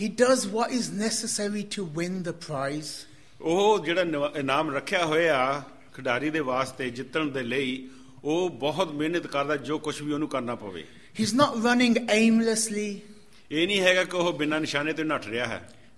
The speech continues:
Speaker 1: And Paul even speaks about this in Second Timothy।
Speaker 2: ਦੂਸਰੇ ਤੀਮੋਥੀ ਦੇ ਵਿੱਚ ਪੌਲੁਸ ਇਹ ਗੱਲ ਵੀ ਕਰਦਾ।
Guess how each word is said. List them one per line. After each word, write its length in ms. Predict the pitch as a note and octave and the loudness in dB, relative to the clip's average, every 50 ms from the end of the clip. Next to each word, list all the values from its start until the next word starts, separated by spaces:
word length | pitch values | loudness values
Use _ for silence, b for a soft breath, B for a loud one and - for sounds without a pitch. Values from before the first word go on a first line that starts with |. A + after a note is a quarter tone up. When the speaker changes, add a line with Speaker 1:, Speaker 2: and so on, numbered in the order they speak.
| - G#3 | -4 -2
Speaker 1:
And 80 | G#3+ | -2
Paul 360 | - - C#4 C#4 C#4 B3+ C4 | 0 -2 0 2 4 4 4
even 160 | B3+ A#3+ C4 B3+ | 4 4 2 2
speaks 520 | - - - A3+ C4 B3+ - - C4 B3 | 2 0 2 2 2 2 0 -2 0 2
about 220 | B3 A#3+ A#3 - - A3+ | 2 2 2 2 2 0
this 220 | A3+ A3+ - A3 G3+ | -2 -2 0 -4 -4
in 20 | |
Second 480 | G3 - G3+ F#3 - G3+ F#3 E3+ E3+ E3+ | -2 -4 -4 -4 -6 -8 -8 -6 -4 -4
Timothy। 380 | F#3+ G#3 A3 G#3+ - G#3 G#3+ G3+ - | -4 -4 -6 -6 -8 -10 -10 -10 -8
Speaker 2:
ਦੂਸਰੇ 300 | B2 C#3+ D3 D3+ E3+ E3+ | -6 -4 -2 0 -2 -2
ਤੀਮੋਥੀ 420 | D3+ D#3 D#3+ D#3 D#3 D3+ D#3 E3 | -2 -2 -4 -2 -2 -2 0 0
ਦੇ 160 | E3 D#3 D#3+ D3+ | 0 2 0 2
ਵਿੱਚ 300 | D3 D3+ D#3 D3+ - C3 | 2 0 0 0 -4 -4
ਪੌਲੁਸ 400 | - - C#3+ D3 D3+ D#3 C#3+ D3+ | -2 0 -2 0 0 0 -2 -2
ਇਹ 60 | C3+ | 0
ਗੱਲ 220 | B2+ C#3+ D3 E3 | 0 0 0 0
ਵੀ 100 | E3+ G3+ | -4 -4
ਕਰਦਾ। 360 | G3+ - D3+ B2+ A#2 A2+ G2 | 0 0 0 0 0 -6 -6